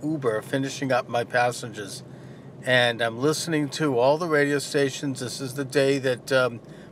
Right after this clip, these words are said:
Michael Flynn was, uh, indicted on one count. And they're just popping the champagne, and they just got convinced that they finally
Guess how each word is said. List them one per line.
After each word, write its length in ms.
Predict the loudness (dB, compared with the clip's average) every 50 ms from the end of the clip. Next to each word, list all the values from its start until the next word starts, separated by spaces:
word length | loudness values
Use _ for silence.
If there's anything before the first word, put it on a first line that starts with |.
| -4 -2
Michael 220 | -2 0 0 -2
Flynn 340 | -2 2 2 2 2 2 0
was, 280 | -2 -2 -4 -4 2 4
uh, 200 | 6 6 6 4
indicted 520 | 0 -8 -2 4 6 6 6 6 2 0 -2
on 180 | -2 -2 0
one 180 | 0 0 0 0
count. 480 | -2 -2 0 0 0 0 -2 -4 -10 -14 -16 -16 -16 -14 -16 -14 -14 -14 -14 -14 -6 0
And 460 | 2 4 6 6 6 4 0 2 2
they're 160 | 2 2 2
just 420 | 0 0 2 2 2 2 0 0
popping 320 | 4 6 6 6 4 2 -4
the 100 | -4 -4
champagne, 760 | -2 0 2 2 2 0 0 0 0 0 0 0 -2 -2 -4
and 120 | -4 -4 -2
they 120 | -2 -4
just 320 | -2 -2 -4 -4 -4 -6 -8
got 180 | -8 -8 -6
convinced 540 | -6 -6 -6 -2 -2 -2 -2 -2 -4 -6 -6
that 160 | -6 -4 -2
they 160 | -2 -4 -4
finally 800 | -4 -4 -2 2 2 2 2 2 -2 -4 -2 -2 -2 -2 -4 -6